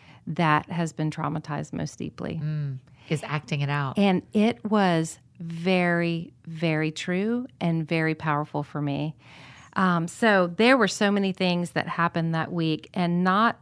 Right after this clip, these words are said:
Speaker 1: necessarily when I was doing some of the drama scenes from my life and picking other people to play characters in my life, but it was when I was playing a character in someone else's life.
Speaker 2: Yes.
Speaker 1: My guard was down,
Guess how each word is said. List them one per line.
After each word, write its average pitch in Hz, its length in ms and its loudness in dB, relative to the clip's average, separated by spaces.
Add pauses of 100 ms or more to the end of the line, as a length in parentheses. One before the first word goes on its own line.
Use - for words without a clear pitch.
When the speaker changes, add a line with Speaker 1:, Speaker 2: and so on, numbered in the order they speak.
(140)
Speaker 1:
necessarily 175 720 -2
when 160 300 -2
I 170 220 4
was 170 180 -2
doing 160 360 -2
some 165 220 -6
of 156 100 -4
the 156 120 -2
drama 160 500 -4
scenes 156 400 -4
from 151 300 0
my 156 200 2
life 147 340 0
and 156 100 -4
picking 156 320 -4
other 147 140 -2
people 151 260 -4
to 156 60 -8
play 151 160 -4 (140)
characters 147 440 -4
in 156 80 -6
my 156 100 0
life, 151 180 2 (420)
but 190 100 4
it - 80 4
was 175 160 0
when 175 220 0
I 180 160 8
was 185 120 2
playing 165 300 -2
a 156 80 -2
character 160 400 -4
in 156 80 -2
someone 160 300 -2
else's 165 400 -4
life. 214 320 0
Speaker 2:
Yes. - 260 -18
Speaker 1:
My 170 160 4
guard 170 340 4
was 170 160 -4
down, 175 440 -4